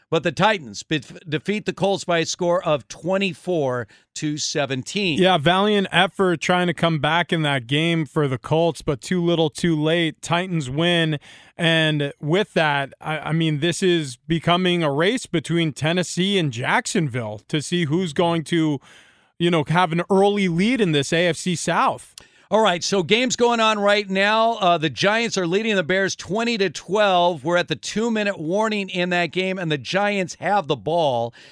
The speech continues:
Speaker 1: Seahawks leading the Lions forty-one thirty-one. Still eight minutes to go in the fourth quarter. Lions have the ball moving into Seattle territory. The Cowboys have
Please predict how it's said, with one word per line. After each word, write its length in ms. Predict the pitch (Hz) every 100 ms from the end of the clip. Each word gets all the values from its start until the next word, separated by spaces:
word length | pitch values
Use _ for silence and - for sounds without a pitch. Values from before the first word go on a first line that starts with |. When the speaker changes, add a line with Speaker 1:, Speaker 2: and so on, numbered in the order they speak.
| - _
Speaker 1:
Seahawks 460 | - 233 214 214 208
leading 240 | 226 214
the 100 | 190
Lions 420 | 180 196 202 180
forty-one 680 | - - 220 240 208 196 175
thirty-one. 800 | - 208 233 214 170 165 165 151 _ -
Still 300 | 254 254 202
eight 160 | 220
minutes 260 | 208 196 -
to 80 | 165
go 140 | 185
in 80 | 175
the 80 | -
fourth 320 | 196 196 -
quarter. 320 | 180 190 160
Lions 340 | 156 185 180
have 220 | 175 175 147
the 100 | 135
ball 400 | 160 170 170 170
moving 360 | 156 175 180
into 200 | 165 151
Seattle 520 | 143 - 170 175 160 127
territory. 800 | - 190 190 151 147 139 131 - - _ -
The 100 | 165
Cowboys 800 | - - 160 233 247 262 240
have 180 | 190 147